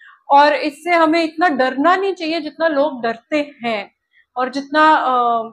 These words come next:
मतलब एक सफेद दाग आ जाता है तो लोग घबरा जाते हैं। ये सारी समस्याओं से awareness create करने के लिए मैं चाहती हूँ कि आज ये function पे हम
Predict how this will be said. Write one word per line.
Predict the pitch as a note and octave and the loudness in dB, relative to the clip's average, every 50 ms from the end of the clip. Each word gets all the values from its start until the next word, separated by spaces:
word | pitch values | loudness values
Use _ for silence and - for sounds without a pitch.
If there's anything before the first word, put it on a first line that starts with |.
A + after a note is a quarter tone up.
| _ A3+ | _ -8
मतलब | A#3+ C4 C#4+ | -4 -4 -4
एक | - C4+ D4+ E4+ D#4+ - | -2 -2 -2 -2 -2 -4
सफेद | - C#4 C#4+ D4 D4+ D#4+ D#4+ | -6 -6 -4 -2 -2 -2 0
दाग | B3+ C#4 C#4 C#4 C#4 C#4+ | 2 4 6 6 6 6
आ | C#4 C4 | 4 2
जाता | B3 B3 B3 D4 | 2 0 -2 -4
है | D#4 | -4
तो | E4 D4 | 0 0
लोग | D4 D4+ C4+ D4 D4+ | 0 0 0 -2 -4
घबरा | A3+ B3 B3+ C4+ C#4+ | -2 2 4 4 4
जाते | D4 A#3+ C4+ A#3+ A3+ - - G#3 G#3 | 4 4 2 2 0 0 -6 -18 -20
हैं। | G3+ G3 _ _ _ _ _ _ _ - | -20 -20 _ _ _ _ _ _ _ -8
ये | A#3+ C#4+ F4 G4 G#4 | -4 -2 -2 -2 -2
सारी | G#4 - F4 D#4+ D#4+ F4 F4+ F4+ F4+ - _ _ _ _ _ | 0 2 2 4 4 2 -2 -4 -8 -12 _ _ _ _ _
समस्याओं | _ _ - D4 C4 C#4 C#4+ C#4+ - - E4 D#4+ E4+ F4 E4+ D#4+ | _ _ -6 -4 -2 -2 -4 -4 -6 -2 0 0 0 0 -2 -4
से | D#4+ - E4+ E4 E4 E4 E4 - _ _ _ _ _ _ _ - | -8 -6 -2 -2 -2 -2 -4 -8 _ _ _ _ _ _ _ -8
awareness | B3 A#3+ C#4 C#4+ D#4 D#4 D#4+ F4+ G4+ G4+ G4+ | -2 0 2 2 2 2 0 0 0 -2 -2
create | - F4+ D#4+ D#4 F4 E4+ D#4 - | -4 -4 -2 -2 -2 -2 -2 -2
करने | D4+ C#4+ C4+ C#4 C#4+ | -2 0 0 -2 -2
के | C#4 C#4+ C4+ | -2 -2 -4
लिए | C4+ C#4+ D#4 | -2 -2 -2
मैं | D4 C#4+ C#4+ C#4+ | -2 -2 -4 -4
चाहती | C#4+ D4 C4+ B3+ - - C4+ | 0 0 0 0 0 -2 -6
हूँ | C#4 D4 C#4 | -8 -8 -6
कि | D4+ | -6
आज | D4+ - - C4 C4 C4+ B3 B3+ | -2 2 4 4 4 4 2 0
ये | D#4 E4 | -4 -2
function | D#4+ E4 D4 C#4 C#4 C#4 - D4 C#4 | 0 0 -2 -2 -4 -6 -8 -8 -6
पे | C#4+ D4+ D#4 | -4 -4 -4
हम | D4+ D4+ D4+ D#4 E4 D#4 - | -2 -2 -4 -6 -6 -10 -14